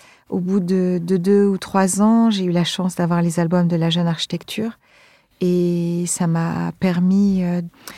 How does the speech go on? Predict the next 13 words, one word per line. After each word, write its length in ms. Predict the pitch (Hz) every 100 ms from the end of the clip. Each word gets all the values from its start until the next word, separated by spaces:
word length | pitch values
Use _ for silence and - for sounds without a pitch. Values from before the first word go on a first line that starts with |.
| - - -
d'être, 380 | 175 175 - 185
euh, 300 | 180 175 175 - - - -
un 120 | 175
peu 100 | 175
plus 220 | 175 180
visible 540 | 165 170 208 214 160 160
sur 240 | - -
la 100 | 165
scène 240 | 160 - 165
française 480 | - 165 156 175 160
en 100 | 156
tout 160 | -
cas. 200 | - 202